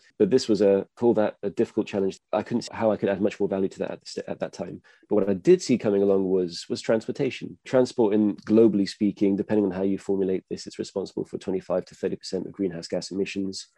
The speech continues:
And I could see what was happening with electromobility, and that the change that was, you know, due to come, and the scale of the industry was such that there was a role for me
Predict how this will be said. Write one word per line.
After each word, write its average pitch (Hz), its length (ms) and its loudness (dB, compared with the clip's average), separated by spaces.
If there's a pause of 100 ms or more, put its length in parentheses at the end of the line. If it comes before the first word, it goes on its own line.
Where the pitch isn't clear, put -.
(160)
And 104 360 2
I 104 120 -2
could - 180 -12
see 117 220 0
what 101 160 4
was 98 100 -6
happening 98 280 -2
with 92 80 -2
electromobility, 90 880 -2
and 104 100 0
that 98 120 0
the 101 80 -2
change 101 840 2
that 92 120 0
was, 98 320 0
you 107 80 -4
know, 90 140 0
due 110 220 2
to 104 100 -6
come, 90 380 -4 (380)
and 107 140 2
the 98 80 -6
scale - 220 4
of 113 60 6
the 104 80 4
industry 101 260 0
was 95 120 -2
such - 340 -4
that 98 260 0
there 117 120 4
was 101 120 2
a 98 40 2
role 113 220 6
for 107 140 -4
me 98 220 0